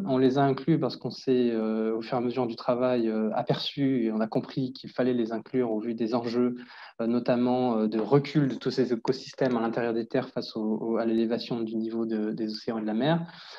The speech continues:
Euh, ce sont des zones, ce, ce sont des forêts qui, euh, de, de mangliers, donc, euh, Pterocarpus officinalis, qu'on va trouver particulièrement en Guadeloupe et qui sont, euh, en eau saumâtre,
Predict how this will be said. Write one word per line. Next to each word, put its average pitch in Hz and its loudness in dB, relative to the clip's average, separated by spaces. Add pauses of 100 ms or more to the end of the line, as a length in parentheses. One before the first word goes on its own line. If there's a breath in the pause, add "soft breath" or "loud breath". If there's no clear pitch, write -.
(160 loud breath)
Euh, 123 4
ce 139 2
sont 151 4
des 135 8
zones, 160 8
ce, 135 2
ce 131 -4
sont 147 2
des 131 4
forêts 143 6
qui, 127 0
euh, 120 0
de, 117 2
de 120 2
mangliers, 135 4
donc, 117 -2
euh, 110 0
Pterocarpus 117 -4
officinalis, 120 -4 (440 loud breath)
qu'on 127 -4
va 123 2
trouver 131 2
particulièrement 123 2
en 117 0
Guadeloupe 131 6
et 123 0
qui - -8
sont, 139 2
euh, 117 4
en 123 2
eau 131 8
saumâtre, 131 2